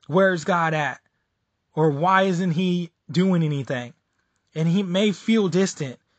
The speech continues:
He may feel like he doesn't, you may feel like he doesn't care. But sometimes you may think, "Oh, he'll show up at the end of it all and rescue us, but for now I just gotta grit my teeth and try to get by."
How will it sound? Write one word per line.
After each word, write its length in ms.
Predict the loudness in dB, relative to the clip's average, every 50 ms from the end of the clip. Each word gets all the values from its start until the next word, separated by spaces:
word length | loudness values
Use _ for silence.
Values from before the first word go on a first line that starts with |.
| _ _ _
He 140 | -2 0 2
may 280 | 2 2 2 2 0
feel 280 | 0 0 0 2 2 4
like 220 | 2 2 0 0
he 80 | -2 0
doesn't, 340 | 0 0 0 -2 -2 -2 0
you 120 | 0 0
may 200 | 2 0 0 -2
feel 220 | -2 -2 -2 0
like 180 | 0 0 -2 -2
he 80 | -2 0
doesn't 320 | 0 0 0 -2 -4 -6
care. 420 | -4 -2 -2 -2 -2 -4 -6 -10 _ _ _ _ _ _ _ _ _ _ _ _ _ _ _ 0
But 380 | 2 2 4 2 0 -2 -6 _ _ _ _ _ _ _ _ _ _ _ _ _ -20 -20 -10 -4
sometimes 800 | 0 2 2 2 4 4 4 4 4 2 -2 -4 -6 -12 -18 _ _ _ _ _ _ -2
you 120 | 0 2
may 200 | 2 2 2 0
think, 340 | 0 0 0 0 0 -2 0 2
"Oh, 240 | 2 4 4 2
he'll 140 | 2 0 -2
show 280 | -2 -2 0 0 2 2
up 160 | 2 0 0
at 140 | -2 -4 -4
the 100 | -4 -4
end 220 | -2 -2 -2 -2
of 100 | -2 -2
it 80 | -2 -2
all 220 | -2 -2 -2 -2
and 100 | -4 -2
rescue 480 | -2 -2 -2 -4 -4 -6 -6 -6 -4 -4
us, 220 | -4 -6 -8 -10
but 300 | -10 -8 -6 -6 -6 -8 _ -18 -20 _
for 160 | -2 0 2
now 300 | 2 4 4 2 2 2
I 100 | 0 -2
just 220 | -4 -4 -8 -6 -4
gotta 200 | -4 -2 -4 -4
grit 260 | -4 -2 -4 -2 -4
my 160 | -4 -6 -6
teeth 360 | -6 -6 -6 -4 -4 -6 -8
and 100 | -10 -6
try 200 | -2 -2 0 0
to 60 | -2 -2
get 180 | -4 -6 -2
by." 380 | 0 2 2 2 0 -2 -6